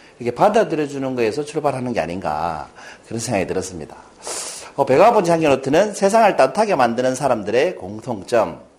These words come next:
세상을 보면 여러분 주변에 이렇게 보면 세상을 좀 따뜻하게 만드시는 분 있죠. 뭐 단순하게 생각하면 마음이 차가운데 이 사람을 만나면 따뜻해지는 기분. 뭐 이런 사람들 있지 않습니까? 그렇게 생각하시면 될 것 같아요. 거창하게 생각하지 마시고.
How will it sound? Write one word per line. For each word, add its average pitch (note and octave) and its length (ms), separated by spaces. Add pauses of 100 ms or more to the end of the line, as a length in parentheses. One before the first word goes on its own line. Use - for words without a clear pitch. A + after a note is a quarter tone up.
(400)
세상을 F#3 480
보면 D3 240
여러분 C#3 260
주변에 D3+ 340
이렇게 B2 200
보면 G#2+ 560
세상을 E3+ 320
좀 C#3+ 100
따뜻하게 E3+ 460
만드시는 A#2 480
분 A2+ 100
있죠. E2+ 500
뭐 F2 240
단순하게 E3+ 400
생각하면 C#3+ 720 (420)
마음이 F3 440
차가운데 G3 720
이 G3+ 120
사람을 G3 360
만나면 C3 400
따뜻해지는 A#2+ 520
기분. D#2+ 380 (600)
뭐 E3+ 100
이런 G3+ 120
사람들 E3+ 220
있지 E3 140
않습니까? D#2+ 720 (420)
그렇게 G3 220
생각하시면 D3 400
될 E2+ 140
것 F#2 100
같아요. D#2+ 300
거창하게 A2 400
생각하지 F2 340
마시고. - 420